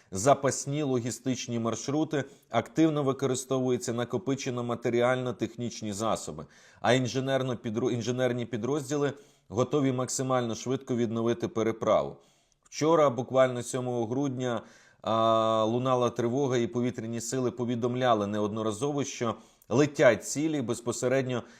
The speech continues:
на Печеніги, на Печеніське водосховище. Дійсно є пошкодження.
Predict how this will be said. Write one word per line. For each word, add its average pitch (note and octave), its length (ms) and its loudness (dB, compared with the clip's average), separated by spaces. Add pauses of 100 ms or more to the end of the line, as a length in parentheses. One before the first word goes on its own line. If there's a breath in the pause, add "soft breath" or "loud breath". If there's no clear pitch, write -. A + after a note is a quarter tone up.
(140)
на B2+ 240 2
Печеніги, C3 600 -4
на B2 200 0
Печеніське A#2+ 640 -4
водосховище. B2+ 760 -4
Дійсно A2+ 440 -2
є A2+ 140 0
пошкодження. C3+ 760 -6